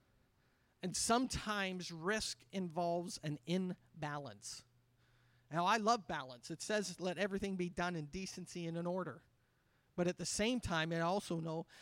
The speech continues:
that in order for something to happen, there has to be movement. And part of that is discretion or understanding what God is doing,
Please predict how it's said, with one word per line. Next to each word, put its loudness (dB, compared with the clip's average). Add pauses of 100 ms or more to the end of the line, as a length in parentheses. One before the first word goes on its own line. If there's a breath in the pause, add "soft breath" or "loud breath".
(120)
that 0
in -2
order 2
for -4
something 0
to -2
happen, 0 (200 loud breath)
there 2
has 0
to -4
be 0
movement. 2 (1000 soft breath)
And -10
part 2
of -2
that -2
is -8
discretion -4
or -4
understanding -2
what -2
God 0
is -2
doing, -2